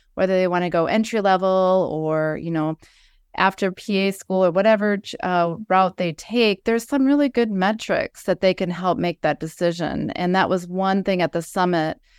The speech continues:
was really identified as a need. So I'm, I'm really hoping, hey, P As with your doctorates out there, let's do some outcome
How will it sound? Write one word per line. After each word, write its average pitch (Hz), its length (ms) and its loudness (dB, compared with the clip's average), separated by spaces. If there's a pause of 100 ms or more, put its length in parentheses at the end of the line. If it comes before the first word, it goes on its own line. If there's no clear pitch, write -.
(640)
was 220 240 2
really 269 280 6
identified 185 640 2
as 160 140 -2
a 160 60 -4
need. 156 560 -4
So - 160 -4
I'm, 196 180 0 (240)
I'm 202 220 0
really 285 260 4
hoping, 254 480 2
hey, 220 220 0
P 233 340 0
As 226 100 0
with 226 120 -4
your 202 140 0
doctorates 202 580 2
out 165 220 2
there, 170 180 2
let's 180 180 -4
do 208 160 -4
some - 240 -6
outcome 165 720 0